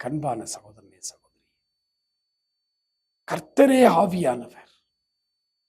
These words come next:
அப்ப கர்த்தருடைய ஆவி என்பது is equal to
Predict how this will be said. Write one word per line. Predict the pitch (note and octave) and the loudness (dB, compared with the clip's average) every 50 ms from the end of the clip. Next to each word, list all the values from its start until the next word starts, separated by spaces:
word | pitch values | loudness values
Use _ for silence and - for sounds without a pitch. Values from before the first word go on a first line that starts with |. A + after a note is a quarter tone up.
| _ _ _ _ _ _ _ _ _ _ _ _ _ _ _ _ - | _ _ _ _ _ _ _ _ _ _ _ _ _ _ _ _ -4
அப்ப | E3+ F#3+ - - | -4 0 6 8
கர்த்தருடைய | A#3 - A3+ - - D#4+ D#4 D#4 D#4 D4+ C#4+ B3+ F#3+ F#3+ G#3+ B3 | 8 8 8 8 10 10 12 12 12 12 12 12 12 12 12 12
ஆவி | C4+ C#4+ C#4 C#4+ C#4+ C4+ B3+ A#3 | 12 12 12 10 10 10 10 8
என்பது | A3 A3 G#3 F#3+ A3+ C4 B3 A3+ | 6 6 6 6 6 6 6 4
is | - - A3+ B3 | 4 2 2 2
equal | B3 B3 - C4 B3+ B3 B3 B3+ | 2 4 6 6 6 6 4 0
to | C#4 | -4